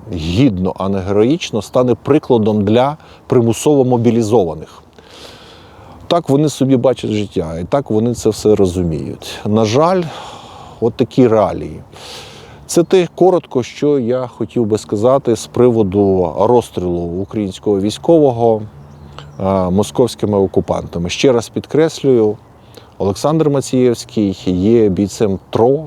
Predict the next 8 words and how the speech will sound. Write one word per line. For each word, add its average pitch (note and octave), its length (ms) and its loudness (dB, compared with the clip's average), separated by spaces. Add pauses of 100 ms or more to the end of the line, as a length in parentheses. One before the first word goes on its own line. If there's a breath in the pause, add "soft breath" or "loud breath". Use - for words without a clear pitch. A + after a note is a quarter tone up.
територіальної G#2 560 -2
оборони. A#2 400 0
Він B2 180 2
добровільно A2+ 640 2
прийшов G2 360 -4
до G2 140 0
війська C#3+ 500 -6 (600 loud breath)
і A#2+ 360 4